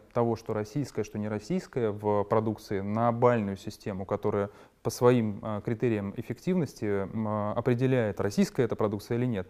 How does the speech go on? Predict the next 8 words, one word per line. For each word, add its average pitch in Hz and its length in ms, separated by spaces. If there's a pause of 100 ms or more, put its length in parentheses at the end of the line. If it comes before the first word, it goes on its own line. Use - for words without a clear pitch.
(240)
Естественно, 170 380
полностью 185 480
русифицировать 131 920
на 113 140
данный 127 260
момент 120 360
невозможно 117 800
продукцию. 113 600